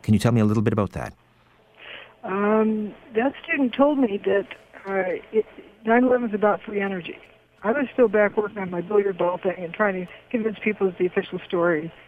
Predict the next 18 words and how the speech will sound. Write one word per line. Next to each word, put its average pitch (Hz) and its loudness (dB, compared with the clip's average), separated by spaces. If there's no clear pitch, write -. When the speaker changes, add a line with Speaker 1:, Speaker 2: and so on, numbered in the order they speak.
Speaker 2:
There's - -20
something 214 0
wrong 233 4
with 156 -6
it, - -2
you 147 -6
know, 175 -2
'cause 185 0
look, 220 2
look 214 2
at - -18
the 196 -2
billiard, 226 4
you 208 -2
know, 190 -2
the 170 -12
timing 175 -4
issue. - -10